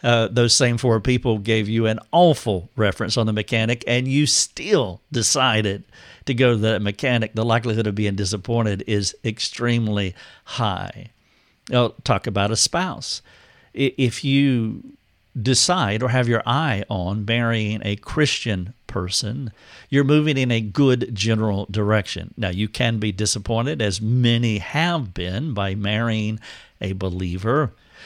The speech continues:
but the likelihood is slimmer than it is, uh, to marry someone who is not a believer. They are,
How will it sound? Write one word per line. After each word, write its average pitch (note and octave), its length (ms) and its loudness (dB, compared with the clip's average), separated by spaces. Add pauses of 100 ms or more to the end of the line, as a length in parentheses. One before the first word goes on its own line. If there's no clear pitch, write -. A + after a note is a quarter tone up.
(140)
but C3 140 2
the B2+ 80 2
likelihood A2+ 840 2
is G2+ 200 0
slimmer F#3+ 720 0 (140)
than B2 200 2
it A2+ 160 0
is, A2 400 0 (320)
uh, A#2 160 0
to C#3+ 120 2
marry B2 340 4
someone G2+ 640 0
who A2 440 -2 (240)
is B2+ 200 2
not D#3+ 200 2
a D#3 40 4
believer. G#2 560 0 (340)
They A2 160 0
are, G#2 120 0